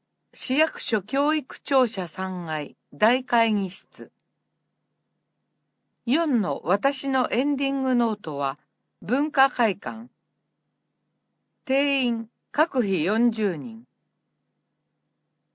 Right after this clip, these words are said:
相続編。時、ところ、内容。相続について。十一月五日月曜、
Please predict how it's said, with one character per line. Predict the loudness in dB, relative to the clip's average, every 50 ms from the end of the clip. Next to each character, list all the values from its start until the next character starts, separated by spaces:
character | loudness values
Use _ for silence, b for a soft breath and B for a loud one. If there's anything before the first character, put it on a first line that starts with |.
| _ _ _ _ _ _ _ _ _ _
相 | _ _ -2 0 2 2 2
続 | 2 0 -2 -2 0 -2 -2 -2
編。 | -2 -4 -6 -6 -8 -14 _ _ _ _ _ _ _ _ _ _ _ _ _ _ _ _ _ _ 0
時、 | 0 0 2 2 -2 -2 -2 -4 _ _ _
と | -6 -6
こ | -4 -2 -2 0 2
ろ、 | 2 0 0 -2 _ _ _ _
内 | -2 0 2 2 0 0 -2
容。 | -2 -2 -2 -2 -4 -8 -12 _ _ _ _ _ _ _ _ _ _ _ _ _ _ _ _ _ _
相 | _ _ 0 2 2 2 2
続 | 2 0 0 2 -2 -2
に | -2 -2 -4 -6
つ | -6 -6 -6 -6
い | -6 -8
て。 | _ -16 -16 -16 _ _ _ _ _ _ _ _ _ _ _ _ _ _
十 | -10 -4 -2 -2 0 0 -2
一 | -4 -4 -4 -2
月 | 0 0 -2 -2 -4 -4 -4
五 | -4 -6 -10 -18 _
日 | -2 -2 -2
月 | 0 -4 -6 -6 _ -12 -8 -4
曜、 | -4 -2 -2 -4 -6